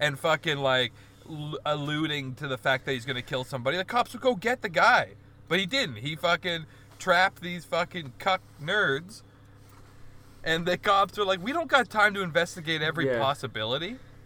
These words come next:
Speaker 1: you know?
Speaker 2: <laughs> No, but
Speaker 1: And
Speaker 2: that's
Speaker 1: then
Speaker 2: a,
Speaker 1: he fucking
Speaker 2: it's a really
Speaker 1: brutally
Speaker 2: good
Speaker 1: murdered somebody
Speaker 2: point,
Speaker 1: and the
Speaker 2: though.
Speaker 1: cops cleaned it up,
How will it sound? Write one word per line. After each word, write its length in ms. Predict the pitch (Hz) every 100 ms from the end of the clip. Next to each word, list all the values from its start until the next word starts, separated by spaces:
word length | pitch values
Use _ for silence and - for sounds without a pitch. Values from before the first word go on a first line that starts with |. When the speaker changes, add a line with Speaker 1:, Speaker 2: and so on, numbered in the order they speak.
| - - 135
Speaker 1:
you 120 | 131
know? 260 | 147 190 - -
Speaker 2:
<laughs> 160 | - - - - - -
No, 200 | 202 233
but 100 | 240
Speaker 1:
And 100 | 175
Speaker 2:
that's 220 | 185 180
Speaker 1:
then 40 | 175
Speaker 2:
a, 20 |
Speaker 1:
he 300 | 185 180 175
fucking 260 | - 170
Speaker 2:
it's 140 | 180 160
a 80 | 220
really 340 | 131 165 240
Speaker 1:
brutally 220 | 190 185
Speaker 2:
good 80 | 180
Speaker 1:
murdered 360 | 160 156 156 139
somebody 420 | 156 151 147 147
Speaker 2:
point, 80 | 143
Speaker 1:
and 80 | -
the 40 |
Speaker 2:
though. 40 | 98
Speaker 1:
cops 240 | 131 127
cleaned 240 | 131 117
it 80 | 107
up, 140 | 90